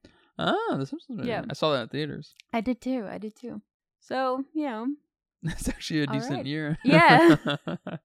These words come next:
Speaker 1: Yeah, especially No Country for Old Men. It's one of my favorite films. Probably, probably top five. One day I'll tell you all my top five.
Speaker 2: I already know all your top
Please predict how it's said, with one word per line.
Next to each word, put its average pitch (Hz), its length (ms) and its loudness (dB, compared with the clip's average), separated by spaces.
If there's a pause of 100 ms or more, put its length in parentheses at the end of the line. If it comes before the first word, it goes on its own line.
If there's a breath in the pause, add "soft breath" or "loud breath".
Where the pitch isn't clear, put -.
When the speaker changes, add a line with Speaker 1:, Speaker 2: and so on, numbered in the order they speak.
(1040 soft breath)
Speaker 1:
Yeah, 131 60 -2
especially 143 380 -2
No 143 120 2
Country 180 280 0
for 139 120 -2
Old 139 160 0
Men. 170 180 -6
It's 175 100 -12
one 131 100 -8
of - 20 -6
my 123 40 -8
favorite 139 340 -6
films. 160 320 -12
Probably, - 540 -8 (160)
probably 233 280 2
top 170 240 0
five. 131 420 -2 (680)
One 147 160 -2
day 139 120 -2
I'll 139 180 -6
tell - 160 -6
you - 140 -8
all - 80 -6
my - 100 -10
top - 260 -10
five. - 300 -12 (720)
Speaker 2:
I 226 60 -16
already 247 240 -10
know 233 240 -8
all 202 140 -10
your 202 140 -12
top 196 260 -12